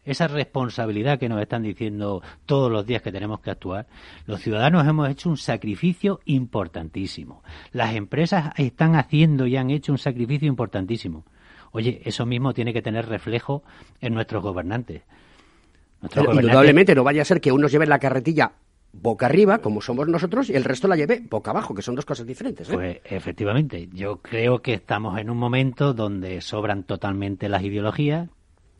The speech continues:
Speaker 1: donde se tienen que poner a trabajar juntos en grandes esquemas,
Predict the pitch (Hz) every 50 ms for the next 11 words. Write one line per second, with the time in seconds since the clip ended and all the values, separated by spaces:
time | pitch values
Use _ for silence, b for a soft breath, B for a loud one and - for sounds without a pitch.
0 | - - - - 101 110 98 92 92 - 101 90 - 98 101 101 101 90 - 98
1 | 90 101 107 104 101 98 - 101 98 98 92 - 104 95 - - 107 101 104 90
2 | - 101 98 - - 127 110 95 98 95 101 110 110 110 104 101 101 82 104 98
3 | - - - 127 127 139 151 170 185